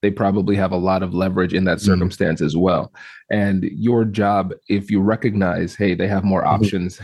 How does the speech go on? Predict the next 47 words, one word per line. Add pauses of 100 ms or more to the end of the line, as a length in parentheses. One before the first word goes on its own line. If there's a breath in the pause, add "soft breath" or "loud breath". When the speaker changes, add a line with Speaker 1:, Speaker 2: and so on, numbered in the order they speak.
(100)
Speaker 1:
<laughs>
they
have
more
power
and
authority,
and
they
do
have
more
leverage. (400 loud breath)
My
Speaker 2:
Mm-hmm.
Speaker 1:
goal
in
my
preparation
is
to
explore (460 loud breath)
the
unique
Speaker 2:
Mm-hmm.
Speaker 1:
points
of
leverage
that
I
have
so
I
can
bring
that
to
the
table
in
a,
a
meaningful
type
of
way.
Speaker 2:
Mm.